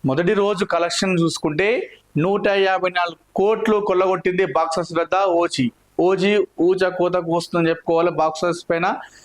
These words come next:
ఇప్పటి వరకు ఈ సినిమా కలెక్షన్ చూసి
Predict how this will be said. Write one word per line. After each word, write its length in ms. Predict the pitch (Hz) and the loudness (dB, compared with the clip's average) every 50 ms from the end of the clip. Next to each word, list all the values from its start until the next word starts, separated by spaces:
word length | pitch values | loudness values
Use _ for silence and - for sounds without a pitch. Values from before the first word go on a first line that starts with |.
| - _ _ _ _ _ - | -20 _ _ _ _ _ -6
ఇప్పటి 220 | - 180 - 185 196 | -6 -2 0 0 0
వరకు 580 | 190 190 185 185 196 190 208 202 185 170 - - | 2 2 2 0 0 0 0 2 2 0 0 0
ఈ 240 | 160 175 190 202 208 | 0 0 2 0 0
సినిమా 420 | 175 - - 190 190 196 196 196 | -2 0 0 0 2 2 2 0
కలెక్షన్ 480 | 196 - 185 180 180 180 - 196 185 170 165 | 0 0 0 0 0 0 -2 -2 0 2 2
చూసి 360 | 190 185 - 214 202 165 135 | 2 2 2 2 2 0 0